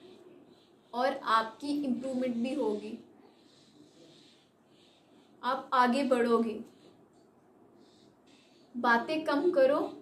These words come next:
और काम ज़्यादा करो। जो लोग बातें करते हैं ना, वो सिर्फ बातें ही करते रहते हैं और काम करने के लिए उनके पास time ही नहीं होता है। इसलिए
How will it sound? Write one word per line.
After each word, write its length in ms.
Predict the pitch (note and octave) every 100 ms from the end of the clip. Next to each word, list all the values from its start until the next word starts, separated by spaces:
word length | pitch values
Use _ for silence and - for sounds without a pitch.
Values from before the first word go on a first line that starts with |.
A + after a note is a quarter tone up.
| - -
और 180 | C4 -
काम 280 | C#4 - D#4+
ज़्यादा 360 | B3+ G3 G3+ A3
करो। 320 | G#3 G#3+ A#3+ - - A#3+
जो 120 | C4+
लोग 260 | D4 C4
बातें 400 | B3+ A#3+ A3+ D4+ D4+
करते 280 | C4+ -
हैं 160 | C#4+ A#3+
ना, 200 | C#4 - - - - - B3+
वो 60 |
सिर्फ 200 | C4+ C#4
बातें 280 | A#3 A3 G#3+
ही 60 | B3
करते 240 | A#3 G#3+
रहते 260 | A#3 A#3 A#3+
हैं 100 | A#3
और 280 | A#3 A#3 A#3
काम 260 | A#3+ A#3 A#3+
करने 220 | A#3+ A#3
के 80 | A#3
लिए 80 | A#3
उनके 140 | A#3
पास 220 | A#3 A#3+ -
time 180 | A3 G#3+
ही 80 |
नहीं 140 | G#3 G3+
होता 180 | - -
है। 60 |
इसलिए 480 | - - C#4 E4 F4+